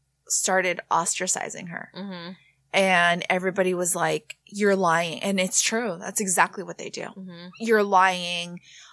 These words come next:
Speaker 1: You're just saying that to get attention."
Speaker 2: Mm-hmm.
Speaker 1: And even the girl that I was dorming with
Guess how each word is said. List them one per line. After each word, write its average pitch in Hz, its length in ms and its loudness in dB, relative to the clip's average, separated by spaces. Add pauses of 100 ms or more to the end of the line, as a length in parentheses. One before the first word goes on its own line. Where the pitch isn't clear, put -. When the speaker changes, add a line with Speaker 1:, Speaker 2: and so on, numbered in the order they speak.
(180)
Speaker 1:
You're 202 220 0
just 190 180 2
saying 190 220 4
that 175 120 2
to - 100 2
get 196 120 4
attention." 202 600 2 (380)
Speaker 2:
Mm-hmm. 185 160 -6 (380)
Speaker 1:
And 196 180 2
even 214 280 -2
the 247 80 0
girl 180 260 4
that 185 160 0
I 165 100 2
was 165 200 -2
dorming 170 440 2
with 156 220 -6